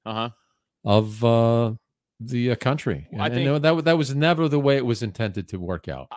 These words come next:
Speaker 1: I, I
Speaker 2: But
Speaker 1: think
Speaker 2: they,
Speaker 1: co-
Speaker 2: they are the new royalty, and that's how they treat themselves. And everyone underneath that, we're all just, you know, con-, con-,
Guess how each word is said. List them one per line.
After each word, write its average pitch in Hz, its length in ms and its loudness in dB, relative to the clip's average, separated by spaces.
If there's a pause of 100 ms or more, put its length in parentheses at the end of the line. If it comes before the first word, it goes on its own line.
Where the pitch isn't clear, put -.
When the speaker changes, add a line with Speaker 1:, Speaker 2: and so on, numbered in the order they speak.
(120)
Speaker 1:
I, 123 160 -6
I 123 140 -4
Speaker 2:
But 120 100 0
Speaker 1:
think 139 80 0
Speaker 2:
they, 170 180 8
Speaker 1:
co- 139 120 4
Speaker 2:
they 185 160 8
are 202 100 8
the 170 140 4
new 170 200 2
royalty, 139 760 0 (280)
and 107 140 -8
that's 175 160 -4
how 175 140 -4
they 180 120 -4
treat 175 280 -6
themselves. 85 480 -12
And 107 100 -8
everyone 143 340 -4
underneath 151 440 -4
that, 180 180 -2
we're 151 240 -4
all 175 80 -4
just, 151 300 -8 (560)
you 143 80 -4
know, 147 120 -2
con-, 127 200 -8
con-, 131 240 -2